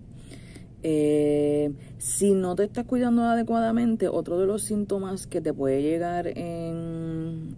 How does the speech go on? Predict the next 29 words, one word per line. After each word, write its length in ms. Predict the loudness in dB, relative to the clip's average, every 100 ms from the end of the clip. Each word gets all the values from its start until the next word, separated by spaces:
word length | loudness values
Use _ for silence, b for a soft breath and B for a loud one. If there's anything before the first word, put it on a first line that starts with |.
| -6
en 440 | -4 -2 -4 -4
la 100 | -4
menopausia, 760 | -4 -4 -4 -2 -2 -2 -4 -2
que 100 | -2
puedes 320 | 0 2 2
sentir 460 | -2 -4 -4 -2 -4
fuerte, 680 | -2 0 0 -2 -6 -6 -6 B B B -8 0
es 160 | 2
la 120 | 2
osteoporosis. 760 | -2 -2 -2 0 0 -2 -4 -10 -12 B B B -2
Por 120 | 0
eso 160 | 0 0
siempre 360 | 0 0 0
te, 520 | 2 4 6 4 4 2
te 80 |
recomiendan 920 | 0 2 2 2 -2 -2 -4 -4 -6 -2
que 160 | 2
debes 240 | 2 0 -2
tomar 380 | -4 -4 -6
calcio, 580 | -4 -4 -2 -4 -2 0
vitamina 540 | 2 2 0 2 2 0
D, 320 | -2 -4 -8 B B B B -10
debes 480 | -2 0 0 0
siempre 260 | -2 -2 -2
hacer 180 | -2 -2
ejercicio 760 | -2 -2 -4 -6 -6 -4 -4
para 240 | -2 -2 -2
mantener 480 | 0 -2 0 0 0
la, 960 | 0 -2 -2 -2 -2 -2 -2 -2 -4